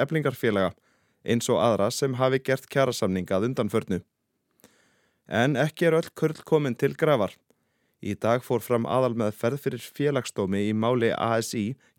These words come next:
gegn Samtökum atvinnulífsins til að fá boðað verkbann A S A dæmt ógilt. A S í heldur því fram að stjórn S A hafi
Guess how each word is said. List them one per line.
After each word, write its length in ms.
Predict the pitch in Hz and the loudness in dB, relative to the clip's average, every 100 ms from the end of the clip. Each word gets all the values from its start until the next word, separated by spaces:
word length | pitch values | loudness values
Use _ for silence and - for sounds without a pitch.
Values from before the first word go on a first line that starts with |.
| 151 | 0
gegn 160 | 147 | 0
Samtökum 540 | - 151 147 104 120 120 | 0 -2 0 -2 -2 -2
atvinnulífsins 640 | 143 143 127 - 107 - - _ _ _ - | -2 -2 -2 -2 -2 -4 -12 _ _ _ -6
til 80 | 92 | -4
að 140 | 95 | 0
fá 100 | 104 107 | 0 0
boðað 380 | 107 127 131 120 | 0 2 2 2
verkbann 460 | 135 - - 110 - | -2 -2 -2 0 0
A 160 | 120 | -2
S 140 | 123 - | -2 -4
A 220 | 101 117 - _ _ 143 | -4 -4 -6 _ _ 0
dæmt 220 | 143 - | 0 0
ógilt. 480 | 151 - - - - _ _ _ _ _ _ _ _ _ _ _ - | -2 0 -4 -4 -20 _ _ _ _ _ _ _ _ _ _ _ 0
A 140 | 120 | 2
S 80 | 123 | 2
í 80 | 165 151 | 0 0
heldur 240 | 156 156 | -2 -2
því 160 | 143 139 | -2 -2
fram 320 | 147 151 147 | 0 0 2
að 140 | 139 - | 0 0
stjórn 320 | 151 156 90 | 0 0 -2
S 240 | 139 - | -2 0
A 140 | 120 90 - _ _ _ - | 0 0 -6 _ _ _ -2
hafi 160 | 113 | 0